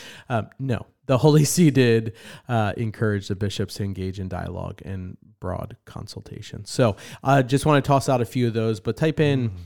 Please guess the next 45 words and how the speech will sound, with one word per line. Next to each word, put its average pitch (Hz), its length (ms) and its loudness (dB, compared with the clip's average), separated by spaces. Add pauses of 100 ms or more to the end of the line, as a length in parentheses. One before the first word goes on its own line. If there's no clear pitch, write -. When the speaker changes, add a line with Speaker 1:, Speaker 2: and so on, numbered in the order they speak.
(220)
Speaker 1:
U 127 140 6
S 120 120 4
C 120 140 -2
C 117 140 -6
B 107 140 -4
Eucharist, 101 680 -4
you'll 101 120 -6
see 101 280 -6
it - 240 -6
there. 95 240 -4
But 117 320 0
a - 40 -6
few - 160 -2
questions 190 460 0
that 143 200 2
popped - 380 -4
up 101 280 -4
Speaker 2:
Mm. 117 280 -18
Speaker 1:
in 113 140 -2
my 110 220 2
mind 110 320 -2
and 104 100 -6
people 104 360 -6
have 90 100 -8
asked 95 320 -6
over 101 220 -6
time, 98 380 -6
so 98 180 -4
it's - 120 -8
kinda, 104 280 -4
like, 92 240 -6
rapid 95 380 -4
round. 90 240 -10
So 110 120 -6
we 104 80 -4
got 104 140 -2
about 95 220 -6
fif-, 107 240 -6
you 107 240 -6
know, 92 220 -6
ten, 117 180 0
fifteen 107 380 -6
minutes 92 260 -8
here 104 180 -6
to 95 320 -6